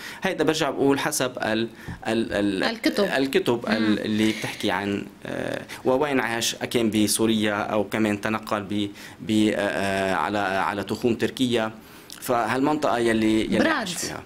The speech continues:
Speaker 2: مش
Speaker 1: صحيح.
Speaker 2: براد، صحيح.
Speaker 1: صحيح.
Speaker 2: و-، و-،
Speaker 1: ودفن.
Speaker 2: وكان ك-، دفن هونيك، وكان
Speaker 1: صحيح.
Speaker 2: في زيارات قبل الحرب السورية، ع-، نظمها التيار الوطني الحر،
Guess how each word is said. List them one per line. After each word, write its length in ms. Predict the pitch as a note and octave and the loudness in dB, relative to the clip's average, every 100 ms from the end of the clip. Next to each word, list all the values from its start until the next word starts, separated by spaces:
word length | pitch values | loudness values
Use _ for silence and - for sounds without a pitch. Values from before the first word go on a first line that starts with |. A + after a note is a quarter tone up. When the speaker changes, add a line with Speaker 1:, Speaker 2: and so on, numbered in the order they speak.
| - | -6
Speaker 2:
مش 140 | G3 | -4
Speaker 1:
صحيح. 160 | - G3+ | 0 0
Speaker 2:
براد، 120 | G#3+ - - | 0 -2 -2
صحيح. 320 | B3+ B3 F#3+ | 2 2 0
Speaker 1:
صحيح. 100 | - - G#3 - | -4 -10 -8 0
Speaker 2:
و-، 40 | |
و-، 580 | G#3+ G3+ F#3 F#3 F#3 E3+ | 4 4 4 2 2 4
Speaker 1:
ودفن. 300 | B2 - A2 | 4 4 4
Speaker 2:
وكان 280 | B3+ B3+ A3+ | 4 2 0
ك-، 120 | - | 0
دفن 340 | A3 C#4+ D4+ | 0 2 6
هونيك، 440 | B3 B3+ C4+ C#4 B3+ | 8 10 8 6 4
وكان 120 | A3+ | 2
Speaker 1:
صحيح. 200 | B3 B3 | 4 2
Speaker 2:
في 180 | A#3+ C4+ | 4 4
زيارات 560 | A3 B3 C4 D#4 - | 4 4 4 2 0
قبل 300 | - B3+ C#4 | 0 4 4
الحرب 400 | G3+ F3+ A3 A3 | 4 2 0 0
السورية، 920 | F#3 - G3+ G#3 G3+ F3+ F3 F3 F3 | -2 -2 0 0 0 2 2 2 0
ع-، 300 | D#3 F3 - | -2 -4 -4
نظمها 400 | F#3+ F#3+ G3+ A#3+ | -4 0 4 4
التيار 340 | A3+ G#3 A3 A#3 | 4 2 2 2
الوطني 360 | A3 A3+ A3+ | 0 0 0
الحر، 360 | A3 - C#4+ | -2 0 0